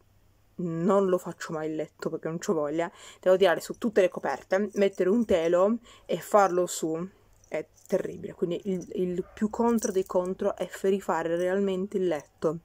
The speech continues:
Il fatto di rifarlo realmente o cambiare le lenzuola è un'agonia, perché do-, pensate di dover togliere tutto da là sopra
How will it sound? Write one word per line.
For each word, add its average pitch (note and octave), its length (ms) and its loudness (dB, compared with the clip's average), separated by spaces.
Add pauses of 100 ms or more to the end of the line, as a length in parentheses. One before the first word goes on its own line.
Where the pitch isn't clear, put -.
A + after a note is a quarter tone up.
(760)
Il G#3+ 80 -10
fatto D4 200 2
di A3 100 8
rifarlo G#3 340 2
realmente F3 460 0
o - 20 -12
cambiare F#3 460 2
le G3+ 60 4
lenzuola E3 760 0
è G#3+ 100 2
un'agonia, F#3 640 2 (160)
perché G3 320 -2
do-, F3+ 220 2 (220)
pensate A3 400 -2
di F3+ 60 -6
dover E3+ 180 -2
togliere E3+ 260 -2
tutto F#3 300 -4
da E3+ 60 2
là E3+ 120 -2
sopra D#3+ 500 -4